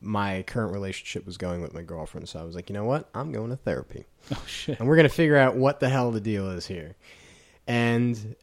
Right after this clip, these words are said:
Speaker 1: I, her guidance, the therapist's guidance, was, uh, a big part. She would bolster me up, you know, uh, she'd make me feel like I was able to take on the next challenge of the week.
Speaker 2: Yeah.
Speaker 1: You know, whatever said challenge may have been, you know,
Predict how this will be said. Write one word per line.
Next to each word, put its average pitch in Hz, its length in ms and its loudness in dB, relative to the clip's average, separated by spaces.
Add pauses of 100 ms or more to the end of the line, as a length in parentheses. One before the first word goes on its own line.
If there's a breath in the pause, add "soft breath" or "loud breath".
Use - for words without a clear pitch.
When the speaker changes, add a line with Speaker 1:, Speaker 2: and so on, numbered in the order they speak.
(140)
Speaker 1:
I, 123 260 4
her 190 220 6
guidance, 117 720 4
the 110 100 -8
therapist's 113 720 -2
guidance, 95 520 -2
was, 92 280 -8
uh, 90 260 -4 (100)
a 98 40 -20
big 95 240 -8
part. 87 360 -2
She 131 120 -6
would 104 120 -8
bolster 107 380 -4
me 104 180 0
up, 95 280 -6 (340)
you 101 140 -6
know, 82 360 -10
uh, - 720 -14 (300)
she'd - 160 -8
make 117 160 -6
me 110 60 -6
feel 117 460 -2
like 101 380 -6
I 101 120 -8
was 101 160 -8
able 104 280 -6
to - 100 -18
take 104 300 -8
on 95 180 -6
the 92 60 -8
next - 640 -12 (100)
challenge - 760 -6 (400)
of 85 140 -12
the 80 60 -16
week. - 400 -14 (200)
Speaker 2:
Yeah. 143 160 -4
Speaker 1:
You 90 100 -4
know, 85 160 -12
whatever 92 300 -8
said 90 280 -6
challenge 92 420 -6
may 90 140 -8
have 85 160 -12
been, 87 280 -10
you 98 80 -10
know, 85 260 -10